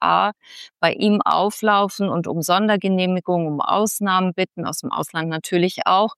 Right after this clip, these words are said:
Also das ist ein reines Machtinstrument. Und das versucht er mit der Außenpolitik auch,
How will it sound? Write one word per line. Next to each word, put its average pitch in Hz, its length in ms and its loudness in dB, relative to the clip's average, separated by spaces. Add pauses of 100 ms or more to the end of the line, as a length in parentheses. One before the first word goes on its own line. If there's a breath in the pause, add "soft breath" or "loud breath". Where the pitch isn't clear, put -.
(260 loud breath)
Also 190 180 4
das 180 220 0
ist - 180 -4
ein 170 140 -2
reines 170 480 0
Machtinstrument. 143 960 -2 (220 soft breath)
Und 185 120 0
das 180 140 0
versucht 185 420 0
er 208 80 2
mit 180 160 0
der 180 140 -2 (100)
Außenpolitik 185 920 -2 (160)
auch, 160 480 0